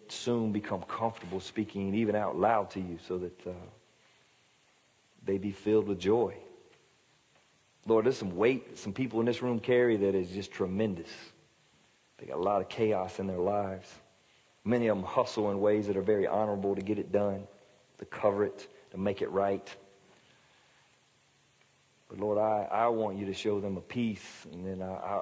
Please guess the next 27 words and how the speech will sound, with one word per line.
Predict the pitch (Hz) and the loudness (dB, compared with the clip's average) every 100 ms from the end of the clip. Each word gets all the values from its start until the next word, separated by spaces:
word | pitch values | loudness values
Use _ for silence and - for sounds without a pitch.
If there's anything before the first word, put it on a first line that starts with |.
| 90 | 2
I | |
would | 110 104 | 2 2
love | 98 107 101 | 4 4 4
it | 95 | -2
if | - | 0
they | 104 101 98 | 0 0 -2
would | 92 82 | -4 -6
slow | - - 110 113 110 | -8 -2 2 4 4
down | 110 110 104 | 4 2 0
and | 98 101 | -2 0
not | 107 101 | 0 0
do | 107 110 | 0 0
anything | 104 98 - 101 98 | -2 -4 -4 -4 -4
and | |
just | 92 90 | -6 -8
speak | - 117 104 | -8 -8 -8
to | 107 | -6
you, | 101 98 95 - - _ _ _ _ _ - | -4 -4 -8 -18 -20 _ _ _ _ _ -6
give | 104 98 | -4 -2
you | 104 | 0
the | 98 | 0
opportunity | 90 92 98 - 98 87 | 0 -2 -8 -6 -6 -6
to | 90 | -8
handle | 92 95 87 | -8 -8 -8
it. | 90 - _ _ _ - | -14 -20 _ _ _ 0
I'll | 131 | 0
confess | - 107 - 127 110 - | 0 -2 4 4 4 -8